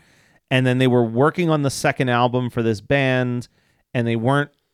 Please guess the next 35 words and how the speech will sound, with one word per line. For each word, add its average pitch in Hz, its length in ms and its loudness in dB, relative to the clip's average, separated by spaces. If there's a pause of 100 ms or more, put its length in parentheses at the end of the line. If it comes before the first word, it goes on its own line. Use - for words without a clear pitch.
(140)
digging 131 380 0
the 123 120 -2
direction 160 480 -2
that 165 140 2
it 156 40 -2
was 151 140 -6
going 151 360 -2
in, 147 260 -2
and 120 100 -2
they 117 80 0
were 113 160 -2
kinda 127 300 -2
leaning 127 300 -2
more 120 260 -2
into 123 160 -8
this 113 160 -8
completely 123 560 -6
different 120 480 -6
dream 135 360 -4
pop 135 360 -8
sound. 131 560 -2 (580)
And 127 100 -4
I 117 100 -2
think 135 180 -8
that 117 100 -8
that's 127 220 0
when 131 80 -4
they 123 80 0
were 120 80 -2
just 117 160 -6
like, 117 160 -4
"Well, 117 100 -10
fuck 113 260 -4
it, 113 140 -6
like, 107 320 -4